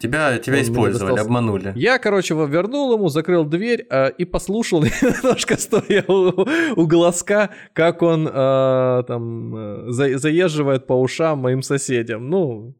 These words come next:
Speaker 2: там как-то разговор с ним был более короткий, чем со мной. Я не удивлюсь, если они точно так же слушали, <laughs> как я с ним разговариваю.
Speaker 1: Ну, вполне возможно, вполне возможно. Они знали, на что рассчитывать, и поэтому они уже не разговаривали с ним так долго.
Speaker 2: Ну, в пиджачке был, я помню, в галстуке. Ну,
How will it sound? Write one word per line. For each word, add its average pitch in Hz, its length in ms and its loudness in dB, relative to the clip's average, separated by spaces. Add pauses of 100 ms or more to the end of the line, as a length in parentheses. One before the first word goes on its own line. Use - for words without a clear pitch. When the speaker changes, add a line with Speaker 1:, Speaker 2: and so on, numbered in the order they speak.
Speaker 2:
там 127 320 -2
как-то 131 340 -4 (160)
разговор 139 420 0
с 165 80 -6
ним 156 180 -2
был 151 140 0
более 139 360 0
короткий, 123 440 -2
чем 127 180 -6
со 143 140 -2
мной. 190 220 0
Я 160 260 0
не 170 80 0
удивлюсь, 170 380 0
если 147 220 -2
они 156 180 0
точно 151 240 -4
так 151 240 -2
же 139 100 -2
слушали, 143 420 -4
<laughs> - 140 -6
как - 180 -2
я 196 100 2
с 185 280 -2
ним 180 140 -2
разговариваю. 170 540 -4
Speaker 1:
Ну, 139 220 -4
вполне 131 340 2
возможно, 143 520 0
вполне 123 260 0
возможно. 120 160 -2
Они 131 100 2
знали, 147 220 0
на 131 80 0
что 135 140 -4
рассчитывать, 135 380 0
и 113 60 2
поэтому 123 320 -2
они 123 120 2
уже 120 140 0
не 120 60 2
разговаривали 117 560 -2
с - 100 -14
ним 95 80 -8
так 104 180 -6
долго. 90 280 -8
Speaker 2:
Ну, 262 140 0
в - 100 -8
пиджачке 180 640 -2
был, 202 220 2
я 170 100 2
помню, 156 340 -4
в 127 40 -8
галстуке. 170 500 -2
Ну, 202 100 -2